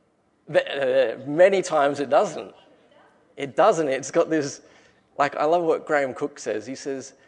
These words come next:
"People think that God speaks to us he-, to our head." And he's like, "That is so wrong. He doesn't speak to us head. Why would he do that? Because it's the thickest part of us.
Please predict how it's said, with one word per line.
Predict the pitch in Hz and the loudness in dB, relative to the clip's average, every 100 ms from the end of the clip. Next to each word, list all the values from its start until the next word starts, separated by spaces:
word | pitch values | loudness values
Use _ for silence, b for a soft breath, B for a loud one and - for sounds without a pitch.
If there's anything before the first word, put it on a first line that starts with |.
| b b | b b
"People | - 214 180 | -10 -10 -8
think | - 180 175 | -4 -4 -4
that | 117 | -4
God | 147 135 | -2 -4
speaks | - 151 - | -4 -6 -6
to | - 131 | -6 -6
us | 117 - | -6 -6
he-, | 143 110 - - | -6 -6 -8 -12
to | 139 | -6
our | 117 | -6
head." | 113 165 104 - | -4 -6 -6 -10
And | |
he's | 139 139 | -14 -14
like, | - - | -16 -10
"That | 160 | -10
is | 151 | -8
so | - - - 208 | -12 -12 -8 -6
wrong. | 202 214 240 139 - b b b | -2 0 0 -2 -10 b b b
He | 135 | -6
doesn't | 185 214 190 | -6 -4 -6
speak | - 185 | -6 -8
to | - | -4
us | 151 127 | -4 -4
head. | 139 185 170 | -4 -4 0
Why | 190 | 2
would | 208 208 | 2 2
he | |
do | 185 208 | -4 -4
that? | 208 - 170 | -2 -2 -4
Because | 165 165 160 | -6 -8 -8
it's | - | -16
the | - _ _ | -20 _ _
thickest | 277 - 214 - | -10 -8 -10 -8
part | 220 214 | -4 -4
of | 202 | -4
us. | - - - | -8 -12 -16